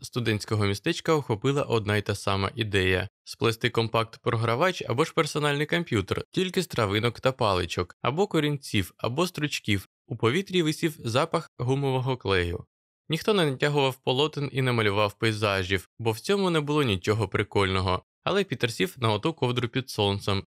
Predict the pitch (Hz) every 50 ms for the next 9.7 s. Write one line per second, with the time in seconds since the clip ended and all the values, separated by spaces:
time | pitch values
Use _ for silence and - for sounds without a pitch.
0 | - - 175 202 180 139 127 - - 104 107 113 104 - - 180 202 208 - -
1 | 185 165 - 151 143 147 123 120 123 139 131 - - 113 123 135 - - 123 107
2 | 113 110 113 117 113 - - - 92 90 90 92 - 95 90 98 92 - - -
3 | - 95 95 92 90 - - 90 90 90 - _ _ _ _ - 101 98 - 107
4 | 104 131 180 202 202 175 - 113 107 - 113 107 - 120 107 - 120 110 104 113
5 | - - - 113 104 104 101 107 107 104 101 107 101 95 - 101 98 107 107 110
6 | 113 - - 104 98 95 - - 117 151 185 196 190 180 180 175 170 - 151 135
7 | - - 110 107 - - 113 - - 120 131 139 139 - 143 123 101 92 - -
8 | - - 98 - - 113 143 - - 165 160 160 156 120 101 98 98 - 113 110
9 | - 117 107 98 92 90 87 - - 98 90 95 101